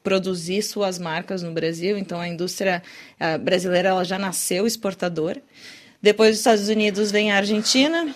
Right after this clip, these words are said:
país vizinho. Ah, de vez em quando a gente sofre um pouco com algumas barreiras impostas pelo país, mas ele vem se mantendo na segunda posição. A terceira, a quarta posição variam. Ah, em terceiro lugar, nesse momento, está o Paraguai. Em quarto, a França,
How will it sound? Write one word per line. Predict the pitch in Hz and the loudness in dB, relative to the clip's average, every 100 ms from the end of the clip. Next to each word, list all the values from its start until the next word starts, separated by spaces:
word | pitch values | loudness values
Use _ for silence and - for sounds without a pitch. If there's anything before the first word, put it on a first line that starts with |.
| - | 0
país | 202 196 | 2 2
vizinho. | 190 190 175 220 254 277 302 _ _ _ _ _ - | 0 -4 0 4 4 2 -2 _ _ _ _ _ -6
Ah, | 190 185 190 | -4 -2 -2
de | 175 | -4
vez | 180 190 | -2 -2
em | 190 | -2
quando | 185 196 | 0 0
a | 190 | 0
gente | 190 190 | -2 -4
sofre | - 190 185 | -2 -2 -2
um | 196 | -4
pouco | 185 185 | -4 -6
com | 202 | -6
algumas | 185 180 180 | -6 -6 -6
barreiras | 180 190 185 175 180 | -6 -4 -2 -2 -4
impostas | 185 175 180 180 | -6 -8 -8 -10
pelo | - 175 | -6 -8
país, | 175 180 180 190 | -2 -2 0 -4
mas | 185 | -4
ele | 180 175 | -4 -4
vem | 180 | -6
se | 185 202 | -6 -6
mantendo | 180 185 175 175 | -6 -6 -6 -6
na | 185 | -8
segunda | 180 190 175 175 | -8 -8 -6 -8
posição. | 175 180 185 - 208 233 285 - - - - - | -6 -8 -6 -6 -2 -4 -6 -12 -20 -20 -20 -2
A | 233 | 0
terceira, | 247 262 - 277 285 | 4 2 6 6 6
a | 254 | 6
quarta | 240 233 226 | 4 2 0
posição | 240 226 - 233 | 0 2 2 2
variam. | 240 233 220 262 339 311 | 4 4 4 2 0 -6
Ah, | 190 180 180 | -4 -2 -4
em | |
terceiro | 180 196 196 196 | -4 -4 -2 -2
lugar, | 202 190 190 | 0 0 0
nesse | 190 - | -2 -6
momento, | 190 180 | -6 -6
está | 180 185 | -6 -6
o | |
Paraguai. | 185 190 196 190 185 214 262 - _ _ _ _ _ - | -2 -2 0 2 2 2 0 -6 _ _ _ _ _ -4
Em | 202 | 0
quarto, | 214 208 185 202 | 2 2 0 0
a | 220 | -4
França, | - 190 190 220 - 226 | -2 -2 0 -2 0 -2